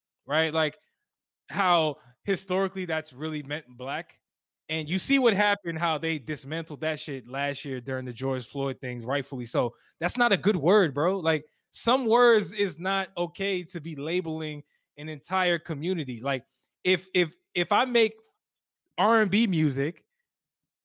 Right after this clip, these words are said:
but I'm black, stop putting me on urban radio just 'cause I'm black. Like, I make R and B or pop music. Put me, judge me accordingly. I think that was the thing that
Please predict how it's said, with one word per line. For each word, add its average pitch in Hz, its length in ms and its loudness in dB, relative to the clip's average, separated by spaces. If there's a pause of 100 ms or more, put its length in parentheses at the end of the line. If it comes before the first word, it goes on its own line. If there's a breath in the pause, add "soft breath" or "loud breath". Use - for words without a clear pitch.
(320)
but 180 180 4
I'm 165 160 0
black, 160 520 0 (400)
stop 240 360 -2
putting 226 300 -6
me 226 200 -6
on 196 220 -2
urban 202 380 0
radio 165 520 -4
just 180 200 -6
'cause 185 160 -2
I'm 156 160 -2
black. 143 300 -2
Like, 147 220 -2
I 160 120 0
make 196 280 -2 (320)
R 214 200 4
and 214 80 0
B 214 120 0
or 196 100 4
pop 190 240 -2
music. 127 300 -6
Put 240 140 -4
me, 233 200 -10 (240 soft breath)
judge 185 320 -2
me 190 140 -4
accordingly. 160 600 -4
I 160 60 -2
think 175 180 -16
that 190 140 0
was 170 120 -4
the 151 120 -6
thing 170 240 -4
that 147 220 0